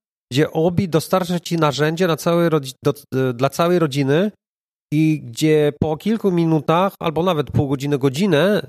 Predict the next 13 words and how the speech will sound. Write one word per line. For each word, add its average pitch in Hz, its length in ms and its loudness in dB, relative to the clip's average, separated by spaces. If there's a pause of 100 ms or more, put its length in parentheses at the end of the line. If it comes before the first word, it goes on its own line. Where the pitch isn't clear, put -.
spędzania 156 680 -2
czasu, 165 540 -2 (360)
wychodzisz 208 380 2
z - 60 -12
tej 156 160 -2
strefy 131 640 0 (160)
i 156 280 2
masz 190 560 -2 (200)
jakąś 151 300 0
własną 185 400 -2
zrobioną 175 480 0 (240)
pamiątkę, 196 600 -2
tak? 175 240 -2